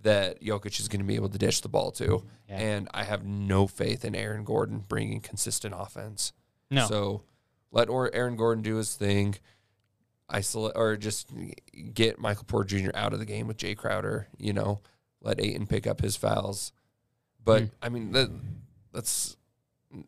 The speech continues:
Speaker 1: not shy away from the fact that Ayton looked great against Anthony
Speaker 2: did.
Speaker 1: Davis.
Speaker 2: He did. He really did. This,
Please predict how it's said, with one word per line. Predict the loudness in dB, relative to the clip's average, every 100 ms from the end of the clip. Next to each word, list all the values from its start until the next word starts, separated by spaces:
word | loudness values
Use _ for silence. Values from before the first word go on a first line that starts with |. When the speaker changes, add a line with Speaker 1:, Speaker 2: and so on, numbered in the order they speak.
| _
Speaker 1:
not | 0 0 0
shy | -2 0
away | 0 0
from | -4
the | -6
fact | -4 -4
that | -8 -8
Ayton | -6 -4 -6 -8 -10
looked | -10 -8 -14
great | -10 -6 -6 -8 -14
against | -16 -12 -8
Anthony | -6 -2
Speaker 2:
did. | 0 -2
Speaker 1:
Davis. | -8 -16 -8 -8 -8 _ _
Speaker 2:
He | 0 4
did. | 4 2 _ _ _ _ _
He | -2 0
really | 4 4 4
did. | 2 0 -6 -4 6
This, | 6